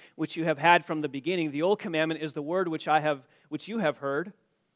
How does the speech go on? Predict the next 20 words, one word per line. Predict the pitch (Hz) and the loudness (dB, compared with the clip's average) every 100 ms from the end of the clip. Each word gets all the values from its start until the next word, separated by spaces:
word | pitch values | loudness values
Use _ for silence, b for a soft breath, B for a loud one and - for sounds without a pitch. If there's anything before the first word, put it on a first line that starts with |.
| _ _ - | _ _ -2
On | 180 | 0
the | 180 185 | 2 4
other | 196 269 302 | 4 4 0
hand, | 170 139 139 165 | -2 -4 -4 0
I | 170 | 2
am | 185 202 | 0 0
writing | 160 156 170 185 | 2 2 0 -2
a | 170 | -2
new | 165 190 | -2 -4
commandment | 240 196 147 151 156 - | -6 -4 -2 -2 -2 -8
to | 185 | -6
you, | 190 | -2
which | 160 160 | 0 -2
is | 175 156 | -6 -10
true | - 240 247 | -12 -10 -4
in | 190 | -4
him | 156 156 160 | 0 0 0
and | 156 | 0
in | 156 | -2
you, | 165 214 170 | 0 2 2